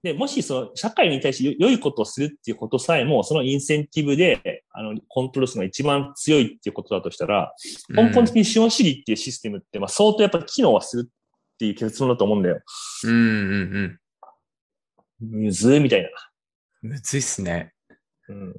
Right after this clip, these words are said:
Speaker 1: むずいっすね。
Speaker 2: いやー、むずいっすね。
Speaker 1: うん。いや、でもちょっとそうっすね。でも山本さんとか、将来的にはそういうことをやってほしいっすね。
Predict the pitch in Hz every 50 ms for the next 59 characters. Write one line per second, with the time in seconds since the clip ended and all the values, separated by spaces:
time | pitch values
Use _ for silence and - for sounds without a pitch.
0 | - - _ _ _ _ _ _ _ _ _ _ _ _ _ _ _ _ _ _
1 | _ _ _ _ _ _ _ _ _ _ _ _ _ _ _ _ _ _ _ _
2 | _ _ - 110 107 104 104 120 113 110 110 110 113 113 101 - 127 - - -
3 | 104 98 95 92 92 90 90 - - _ _ _ _ _ _ _ - 113 110 107
4 | 101 98 - 107 - - 143 - - - - - - _ _ _ _ _ _ _
5 | _ - - - - 196 214 240 240 220 185 156 156 254 262 254 - - - 143
6 | - - 156 139 - - 117 113 123 127 131 175 226 269 262 247 202 165 - 127
7 | 117 113 - 110 - - 107 92 76 - _ - - - 175 180 185 185 185 185
8 | 180 196 180 - - 185 180 165 151 120 98 90 - - 139 135 135 135 143 -
9 | - 110 95 - - - _ _ - - 117 117 - - _ _ - 147 - 151
10 | 139 - 175 139 113 - - - 98 90 82 71 - -